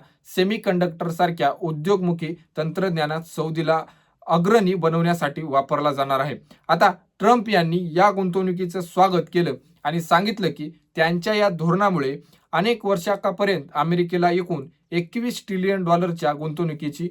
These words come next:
जी प्रतिज्ञा आहे ती मिळू शकतात. आता पण या संपूर्ण बैठकीत सर्वात जास्त चर्चा झाली ती म्हणजे एफ थर्टी फाईव्ह डीलची. आता जी सौदीला मिळणार आहे आणि जर खरं ठरलं तर या आगामी काळात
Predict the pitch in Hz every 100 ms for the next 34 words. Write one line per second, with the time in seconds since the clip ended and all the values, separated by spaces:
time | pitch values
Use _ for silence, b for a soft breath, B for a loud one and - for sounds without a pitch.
0 | b b 196 170 185 175 202 190 151 156
1 | - 208 170 170 170 143 - 143 - _
2 | b b 175 196 226 240 202 151 160 175
3 | - 185 175 240 240 233 175 180 202 170
4 | 147 - 175 175 185 160 196 208 - 208
5 | 170 175 170 185 175 175 135 b b -
6 | 208 185 143 147 - b b 151 190 214
7 | - 175 170 - 147 151 160 143 123 120
8 | _ b b 185 170 165 220 202 - _
9 | - 180 185 214 214 202 190 185 185 180
10 | 139 123 147 147 156 147 185 180 185 180
11 | 185 175 - 208 220 165 123 b b 156
12 | 151 170 160 139 151 196 214 202 180 135